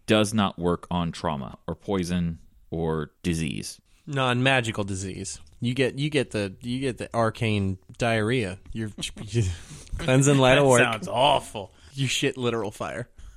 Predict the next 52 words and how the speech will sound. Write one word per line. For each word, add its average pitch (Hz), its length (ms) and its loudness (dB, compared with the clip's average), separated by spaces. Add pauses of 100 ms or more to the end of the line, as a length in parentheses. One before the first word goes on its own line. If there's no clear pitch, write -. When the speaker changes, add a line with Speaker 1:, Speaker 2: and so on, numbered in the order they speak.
(100)
Speaker 1:
Does 92 140 -2
not 110 140 4
work 107 180 2
on 87 100 2
non-magical 95 600 2
trauma, 90 420 0
poison, 78 400 -4
or 71 60 0
disease. - 440 -6
Speaker 2:
Yes. - 300 -4 (280)
But 127 100 -2
it 131 40 4
would 127 100 4
work 127 220 2
on, 113 120 2
like, 101 280 -4
enfeeble. 120 760 -2 (340)
Speaker 1:
Yeah. 170 300 -4 (100)
Speaker 2:
Or 101 80 -6
whatever. 98 420 -6 (760)
Speaker 1:
So, 220 340 4
zealotry, 120 800 0 (340)
I 139 80 -4
like 190 280 2
the 156 100 0
idea 107 200 0
of 90 80 -2
shared 101 340 -2
zeal, 123 340 -2
but - 240 -4
how - 180 -4
do 175 60 0
you 160 80 -2
share 143 240 -4
an 123 80 -6
aspect 123 500 -6
if - 260 -6
you 95 160 -4
don't 92 200 -4
have 90 140 -8
the 85 120 -8
aspect? - 520 -14 (240)
You 95 100 -10
know 92 80 -6
what 92 80 -4
I 92 40 -4
mean? 104 340 -6
Speaker 2:
Yeah, 131 180 4
then 113 180 4
don't. 104 220 0
We 107 120 -2
can't. 92 340 -6